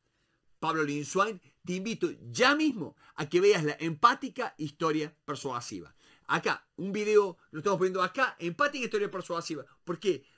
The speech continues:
Porque eso te va a mostrar cómo podés lograr mejores acuerdos y cómo podés entender esto, justamente todo esto, te voy a, cómo podés entenderlo en una ge-, en, en, en forma general, porque es, es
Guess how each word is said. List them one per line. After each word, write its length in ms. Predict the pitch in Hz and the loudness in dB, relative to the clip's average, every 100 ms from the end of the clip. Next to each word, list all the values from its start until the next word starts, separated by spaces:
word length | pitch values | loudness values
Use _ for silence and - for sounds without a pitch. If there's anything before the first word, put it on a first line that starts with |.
| _ | _
Porque 220 | - - - 285 | -16 -16 -6 2
eso 200 | 302 285 | 2 2
te 80 | 185 | 0
va 120 | 180 | 2
a 40 | 170 | 0
mostrar 600 | 151 139 - 139 101 71 _ _ _ _ _ | -2 -6 -8 -8 -8 -12 _ _ _ _ _
cómo 340 | - 190 196 170 | -4 -2 -2 -4
podés 640 | 160 165 185 208 196 - _ | 0 2 4 2 0 -4 _
lograr 1200 | 113 131 180 226 262 262 247 220 214 190 139 98 - _ _ _ _ | -10 -6 2 6 8 6 2 0 -4 -2 -4 -6 -16 _ _ _ _
mejores 560 | 131 151 156 160 147 143 | -8 -8 -4 -4 -2 -2
acuerdos 440 | 135 131 135 120 | -4 -2 -4 -4
y 40 | |
cómo 200 | 143 214 | -2 0
podés 260 | 190 196 185 | 0 -2 -2
entender 800 | 175 135 170 170 190 285 247 123 - - | -4 -4 -4 -4 -4 -2 -2 -2 -14 -4
esto, 360 | 180 147 - 104 | 0 0 -4 -14
justamente 800 | - 175 185 175 175 156 147 - _ _ _ | -8 -6 -4 -4 -6 -6 -8 -8 _ _ _
todo 160 | - 214 | 0 2
esto, 260 | 220 165 143 | 2 0 -4
te 80 | |
voy 160 | 147 165 | -2 -2
a, 160 | 156 - - | -4 -8 -18
cómo 220 | - 196 180 | -10 -8 -2
podés 220 | 185 185 | -2 -2
entenderlo 500 | 156 170 180 226 233 | -2 -4 -2 -2 -2
en 120 | 185 | -4
una 140 | 180 | -4
ge-, 300 | 170 170 165 | -4 -6 -6
en, 160 | 156 151 - | -8 -10 -10
en, 240 | 156 151 | -8 -8
en 100 | 147 | -8
forma 240 | 147 190 175 | -6 -6 -6
general, 400 | 170 170 180 147 - - | -6 -4 -6 -8 -16 -14
porque 300 | 156 240 262 | -10 -4 -4
es, 180 | - - _ _ - | -4 -12 _ _ 0
es 400 | 196 196 - | 2 2 -2